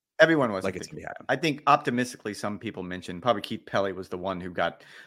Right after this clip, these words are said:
Speaker 1: the ball moving, saying that when he announced he was stepping down from the D P World Tour, he suggested that he's leaving essentially the first week of April, right, right around the Masters, that he feels like something was going to get done.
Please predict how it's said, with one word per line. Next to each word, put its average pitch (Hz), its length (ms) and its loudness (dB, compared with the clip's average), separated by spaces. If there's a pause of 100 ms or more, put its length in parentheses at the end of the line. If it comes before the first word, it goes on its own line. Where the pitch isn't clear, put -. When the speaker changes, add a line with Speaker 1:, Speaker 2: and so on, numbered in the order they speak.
Speaker 1:
the 170 60 -4
ball 220 200 12
moving, 104 320 2
saying 123 360 2
that 110 140 0
when 117 140 -4
he 110 80 -2
announced 104 340 -2
he 104 120 -6
was 92 120 -8
stepping 95 320 -4
down 98 280 -2
from 90 120 -14
the 87 60 -10
D 92 120 -8
P 90 160 -10
World 87 280 -6
Tour, 123 320 4 (300)
he 131 120 -2
suggested 107 500 0
that 95 120 -2 (440)
he's 127 260 -2
leaving 110 560 2 (320)
essentially 123 340 0
the 92 80 -4
first 107 260 0
week 95 220 -4
of 98 100 -4
April, 95 300 2
right, 95 320 4
right 104 140 2
around 95 180 2
the 92 60 -4
Masters, 127 380 6
that 95 120 -2
he 110 80 -4
feels 95 300 0
like 85 120 0 (280)
something 107 400 0
was 92 140 -10 (160)
going 120 180 4
to 95 60 -4
get 90 180 -2
done. 92 220 4